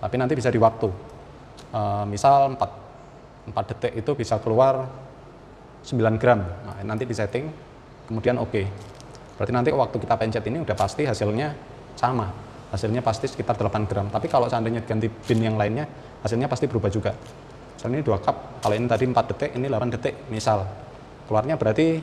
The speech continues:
misal kalau yang kita butuhkan sembilan gram satu shootnya, kalau double shoot kan delapan belas gram. Pasti keluarnya sama. Nah, itu enaknya mode, eh, istilahnya seri on demand.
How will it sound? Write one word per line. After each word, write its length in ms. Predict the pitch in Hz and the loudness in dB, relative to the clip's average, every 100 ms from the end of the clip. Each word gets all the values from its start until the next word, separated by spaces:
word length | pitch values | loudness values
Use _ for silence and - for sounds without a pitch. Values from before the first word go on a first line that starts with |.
| - 120 | -6 -6
misal 320 | 113 139 131 | 0 0 2
kalau 80 | 123 | 0
yang 160 | 123 | 0
kita 80 | 127 | -2
butuhkan 320 | 113 117 123 | 0 0 0
sembilan 240 | 120 110 107 | 0 0 2
gram 220 | 123 151 | 2 2
satu 160 | 117 120 | 0 -2
shootnya, 480 | 127 113 147 165 | -4 -2 -2 -2
kalau 160 | 110 110 104 - | 0 -2 -4 -6
double 240 | 110 110 101 | -2 0 -2
shoot 160 | - | -2
kan 160 | 147 151 | -2 0
delapan 240 | 110 113 | 0 0
belas 160 | 107 98 | 0 0
gram. 240 | 101 90 101 - - - | 0 0 -4 -10 -16 -12
Pasti 160 | - - | -8 -2
keluarnya 400 | 131 120 120 135 | 2 4 2 -2
sama. 320 | 127 113 101 | -2 0 -2
Nah, 400 | 95 - - - 95 | -6 -8 -12 -12 -10
itu 100 | - 113 | -4 -2
enaknya 280 | 107 113 131 | -2 -2 -2
mode, 320 | 113 117 131 151 - - - - - - | -2 2 2 2 -6 -16 -18 -20 -14 -2
eh, 500 | 113 107 107 107 107 104 | 0 2 2 2 0 -2
istilahnya 560 | - 110 110 131 139 - - - - | 0 2 4 2 -2 -4 -14 -18 -18
seri 240 | - - 120 | -6 -2 0
on 160 | 120 | 2
demand. 320 | 113 110 104 | 2 2 2